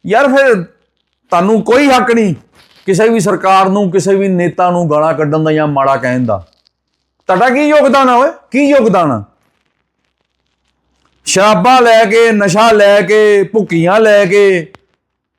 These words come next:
ਅਸੀਂ ਮੁੜ ਕੇ ਵੋਟਾਂ ਪਾ ਦਿੰਨੇ ਆ। ਪਹਿਲਾਂ ਆਪਣੇ ਆਪ ਨੂੰ ਸੁਧਾਰਨਾ ਪੈਣਾ ਵਾ। ਮੈਨੂੰ ਬਾਰ-ਬਾਰ ਉਹੀ ਗੱਲ ਯਾਦ ਆਉਂਦੀ ਹੈ, "ਜੈਸੀ ਆਵਾਮ ਵੈਸੇ ਹੁਕਮਰਾਨ।"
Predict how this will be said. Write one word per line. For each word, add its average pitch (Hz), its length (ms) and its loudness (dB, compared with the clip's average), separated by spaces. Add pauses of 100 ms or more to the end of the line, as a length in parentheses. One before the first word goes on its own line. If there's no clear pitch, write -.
(100)
ਅਸੀਂ 196 140 0
ਮੁੜ 214 180 0
ਕੇ 196 100 2
ਵੋਟਾਂ 160 340 0
ਪਾ 165 140 0
ਦਿੰਨੇ 165 340 -2
ਆ। 160 120 -6 (1600)
ਪਹਿਲਾਂ 180 320 0
ਆਪਣੇ 180 300 -2
ਆਪ 180 160 0
ਨੂੰ 175 160 -2
ਸੁਧਾਰਨਾ 156 460 -2
ਪੈਣਾ 127 300 -4
ਵਾ। 131 260 -6 (2000)
ਮੈਨੂੰ 147 260 0
ਬਾਰ-ਬਾਰ 180 340 0
ਉਹੀ 190 240 0
ਗੱਲ 190 120 2
ਯਾਦ 175 280 2
ਆਉਂਦੀ 165 340 -2
ਹੈ, 156 220 -6 (960)
"ਜੈਸੀ 165 680 -2
ਆਵਾਮ 147 480 -2
ਵੈਸੇ 143 360 -2
ਹੁਕਮਰਾਨ।" 123 840 -4